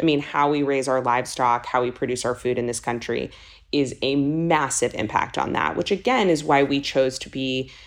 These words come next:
vegetarian. I'm not a vegetarian, I'm quite an omnivore, but our goal was always, "Hey,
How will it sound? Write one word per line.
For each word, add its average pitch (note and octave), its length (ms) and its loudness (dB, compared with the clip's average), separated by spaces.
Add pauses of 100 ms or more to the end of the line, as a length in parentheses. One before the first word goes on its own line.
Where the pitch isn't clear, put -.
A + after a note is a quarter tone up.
(120)
vegetarian. B2+ 960 0
I'm D3 200 0
not C#3 200 4
a C3+ 60 -2
vegetarian, C3 580 -2
I'm B2+ 100 -6
quite A#2+ 260 -2
an B2 60 -6
omnivore, C3 680 0
but B2 260 0 (320)
our E3 120 4
goal D#3 260 2
was D#3 140 4
always, C#3+ 260 2
"Hey, C#3 420 0